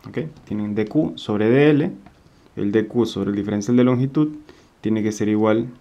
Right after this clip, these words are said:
bueno, aquí vamos a poner D L, para recordar. D Q sobre el diferencial de longitud tiene que ser igual a la carga total dividido para la longitud total.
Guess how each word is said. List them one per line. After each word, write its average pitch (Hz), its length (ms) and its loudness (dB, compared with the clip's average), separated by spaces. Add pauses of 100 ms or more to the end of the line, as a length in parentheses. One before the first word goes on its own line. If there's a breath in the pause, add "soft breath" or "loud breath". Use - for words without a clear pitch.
bueno, 104 180 -12
aquí 95 140 -12
vamos 92 140 -6
a - 20 -14
poner 92 240 -10
D 87 220 -6
L, 85 100 -10 (680)
para - 140 -20
recordar. - 420 -10 (680 loud breath)
D 113 180 4
Q 110 200 2
sobre 98 200 -4
el 101 60 2
diferencial 104 400 -2
de 120 80 4
longitud 123 380 2
tiene 113 220 -2
que 104 120 -4
ser - 140 -6
igual 101 180 0
a 98 40 0
la 92 140 -4
carga 117 300 2
total 123 360 0
dividido 104 400 0
para 95 160 -4
la 95 80 -2
longitud 95 420 -6
total. - 320 -10